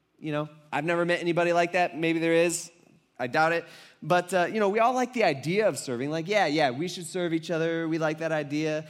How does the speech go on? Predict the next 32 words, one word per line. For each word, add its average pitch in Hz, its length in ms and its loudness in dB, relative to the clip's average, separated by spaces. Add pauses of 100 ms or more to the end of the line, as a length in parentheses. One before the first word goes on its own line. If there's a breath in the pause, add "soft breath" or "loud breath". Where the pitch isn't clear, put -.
(160 loud breath)
And, 190 160 -2
and 202 200 -2
we 311 180 2
serve, 170 520 -2 (280 loud breath)
but 190 120 -2
usually 269 380 -2
we 240 180 -2
only 247 300 -4
serve 233 260 -4
other 208 160 -4
people 226 300 -8
when 180 120 -6
it's 170 120 -12
convenient 143 420 -6
for 120 160 -12
us. - 300 -18 (760)
You 120 60 -16
notice 175 280 -6
that? 196 280 -6 (840)
Like, 170 140 -2
it's 170 220 0
easy 196 400 -2
to 180 160 -10
serve 180 520 -2
the 147 80 -6
people 165 340 -6
that 160 140 -2
we 151 80 -4
love 156 520 -2
when 143 180 -4
it's 143 140 -6
convenient. 156 640 -6